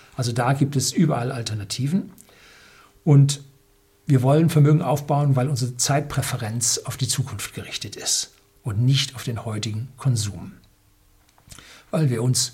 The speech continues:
unabhängig von den Einflüssen unserer Politik und unserer Gesellschaft machen wollen. Soweit das geht, ne? Wenn die Enteignungsphase kommt, werden auch wir dann leiden müssen.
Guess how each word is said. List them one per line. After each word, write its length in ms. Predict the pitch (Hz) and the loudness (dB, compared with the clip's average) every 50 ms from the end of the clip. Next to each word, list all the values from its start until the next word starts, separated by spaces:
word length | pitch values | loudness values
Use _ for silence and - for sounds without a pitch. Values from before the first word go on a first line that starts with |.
| - _ | -12 _
unabhängig 560 | - 165 156 180 170 - - 147 156 143 135 | 4 6 6 6 4 2 0 0 0 0 0
von 140 | - - 135 | 0 0 -2
den 100 | 127 143 | -2 -2
Einflüssen 640 | - 110 113 127 - - - 131 - - 127 123 135 | -4 -4 -4 -4 -4 -4 -4 -2 -2 0 0 -2 -2
unserer 200 | 131 117 110 101 | -2 -4 -6 -6
Politik 440 | - 107 101 101 - - 151 151 | -6 -8 -10 -8 -4 -4 -4 -2
und 80 | 151 139 | -2 -4
unserer 220 | 127 113 110 113 | -4 -4 -6 -6
Gesellschaft 500 | 107 110 98 98 92 95 - 120 104 - | -6 -6 -8 -8 -8 -8 -8 -8 -8 -10
machen 260 | 110 98 - - 98 - - | -12 -12 -12 -14 -16 -16 -18
wollen. 220 | - - 95 - - - - - - - - | -20 -20 -20 -20 -20 -20 -20 -20 -20 -14 -10
Soweit 500 | - - 131 113 110 107 113 117 - 123 | -2 0 0 0 0 -2 -2 -2 -2 0
das 220 | 117 - - - | 0 0 0 2
geht, 420 | - 127 123 110 98 - - - | 2 2 2 2 0 -2 -2 -2
ne? 300 | 113 107 120 131 139 135 123 | -2 -2 0 2 2 2 2
Wenn 100 | 123 120 | 0 -2
die 80 | 117 | -4
Enteignungsphase 1000 | 117 110 117 117 - 120 117 117 131 127 127 123 - - - 113 120 123 113 117 | -4 -4 -6 -4 -6 -6 -2 0 0 2 2 0 -2 -4 -6 -4 -4 -4 -4 -4
kommt, 340 | - - 123 135 143 139 143 - - - - - - | -6 -2 2 2 4 2 2 -4 -8 -16 -20 -10 -6
werden 160 | 123 120 120 | -6 -4 -4
auch 180 | 117 107 101 110 | -4 -6 -6 -4
wir 360 | 107 107 117 123 123 120 - - - | -4 -2 -2 -2 -2 -4 -6 -8 -8
dann 220 | 127 113 120 123 | -6 -4 -4 -4
leiden 400 | 110 95 87 92 98 101 110 107 | -4 -6 -6 -8 -8 -6 -6 -6
müssen. 340 | 92 90 - - - - - | -4 -4 -4 -4 -4 -6 -14